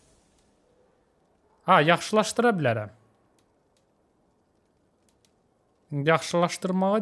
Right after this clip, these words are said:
dəyərmi? Çünki heç nə vermir mənə bu. Bunu yaxşılaşdıra bilərəm. Kəllə baltanı.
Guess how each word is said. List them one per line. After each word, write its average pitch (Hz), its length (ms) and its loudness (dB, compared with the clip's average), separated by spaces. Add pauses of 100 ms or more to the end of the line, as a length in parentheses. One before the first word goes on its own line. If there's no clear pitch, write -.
dəyərmi? 196 560 4
Çünki 147 400 -8 (200)
heç 175 280 -6
nə 170 80 -2
vermir 151 320 -2
mənə 107 280 -8
bu. 107 120 -12 (1040)
Bunu 190 160 0
yaxşılaşdıra 123 760 -2
bilərəm. 139 560 -4 (580)
Kəllə 139 440 0
baltanı. 120 540 -2